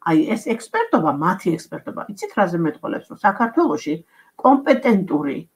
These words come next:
პროფესიონალი პარტნიორები ყავს Skyways. ისეთი, რომ მათთან მუშაობა, მათთან სწავლა,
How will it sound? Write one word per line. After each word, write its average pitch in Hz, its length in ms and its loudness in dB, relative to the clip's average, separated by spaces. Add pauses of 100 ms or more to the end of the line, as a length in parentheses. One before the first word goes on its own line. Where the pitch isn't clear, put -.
(100)
პროფესიონალი 220 1080 2 (400)
პარტნიორები 175 680 0
ყავს 190 280 -4
Skyways. - 600 -4 (1600)
ისეთი, 202 500 2
რომ 381 180 6 (760)
მათთან 180 680 2
მუშაობა, 170 680 4 (100)
მათთან 165 480 2
სწავლა, 170 720 4